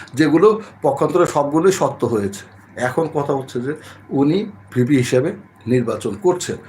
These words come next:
সঙ্গত কারণে উনি স্পষ্টবাদী এবং দুর্নীতি বিরোধী একজন ব্যক্তিত্ব হিস-, হিসাবে সারা দেশেই প্রতিষ্ঠা পেয়েছে। কাজেই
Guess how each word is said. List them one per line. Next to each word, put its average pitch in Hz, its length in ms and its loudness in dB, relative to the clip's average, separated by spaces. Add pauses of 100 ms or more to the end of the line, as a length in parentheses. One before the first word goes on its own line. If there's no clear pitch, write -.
(140)
সঙ্গত 147 360 0
কারণে 156 420 -2 (340)
উনি 143 220 4
স্পষ্টবাদী 135 800 0 (320)
এবং 147 320 2 (140)
দুর্নীতি 131 460 0 (140)
বিরোধী 165 500 2 (300)
একজন 123 320 0
ব্যক্তিত্ব 131 480 -2
হিস-, - 180 -8 (180)
হিসাবে 143 280 0
সারা 139 240 0
দেশেই 123 280 0
প্রতিষ্ঠা 139 380 -2
পেয়েছে। 151 420 -6 (480)
কাজেই 151 260 2